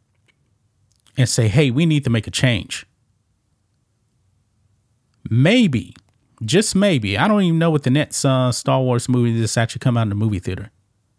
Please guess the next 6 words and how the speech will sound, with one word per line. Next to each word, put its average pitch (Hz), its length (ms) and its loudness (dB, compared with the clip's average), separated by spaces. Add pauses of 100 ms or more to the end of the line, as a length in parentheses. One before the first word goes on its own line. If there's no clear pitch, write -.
(480)
Maybe 117 600 0 (1000)
this 143 400 2
could 190 160 0
be 190 140 2
the 180 80 2
movie 170 540 2